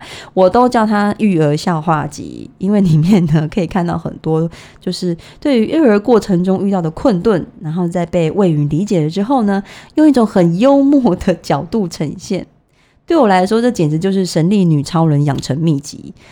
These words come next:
然后她的那种神力女超人呢，不是每次都完成任务的那种哦，而是那种就算每一次都失败，都没有完成任务，最后还是可以像佩佩猪他们一样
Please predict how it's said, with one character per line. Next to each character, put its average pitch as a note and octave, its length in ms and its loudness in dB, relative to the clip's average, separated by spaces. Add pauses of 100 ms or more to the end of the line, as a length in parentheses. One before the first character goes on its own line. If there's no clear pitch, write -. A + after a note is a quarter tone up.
(220)
然 A3 100 -2
后 A#3+ 40 -6
她 E4+ 80 -2
的 E4+ 80 2
那 D#4 120 2
种 A#3 140 0
神 G3+ 160 -2
力 B3+ 60 0
女 G3+ 120 0
超 G3+ 220 -2
人 F3+ 100 0
呢， E3 80 0
不 E3 220 -6
是 G#3+ 240 -4
每 D#3 260 0
次 C#4 280 -4
都 B3+ 160 -2
完 F#3+ 160 0
成 F#3+ 200 0
任 G#3+ 200 0
务 G3 120 -2
的 F3 120 -2
那 F3 200 0
种 D#3 200 -6
哦， C#3 260 -10 (380)
而 F#3 80 2
是 G#3+ 280 -2 (340)
那 A3 180 0
种 E3+ 320 -6
就 A3 160 2
算 G#3+ 200 2
每 D#3 200 0
一 D#3+ 100 -2
次 G3+ 260 -4
都 F3+ 220 -2
失 E3+ 320 -8
败， E3+ 300 -4
都 F3+ 160 -4
没 F#3 100 0
有 D#3+ 80 0
完 C#3+ 180 -4
成 D3 240 -4
任 D3+ 140 -4
务， C#3+ 240 -10 (140)
最 C4+ 260 -2
后 A#3 300 -4
还 F3 200 -6
是 G3 160 -6
可 G#3 140 -6
以 E3 140 -4
像 F3 280 -4
佩 G#3 140 -2
佩 F#3+ 160 -2
猪 E3+ 160 -6
他 E3+ 100 -2
们 C#3+ 220 -2
一 C3+ 40 -10
样 D#3+ 140 -2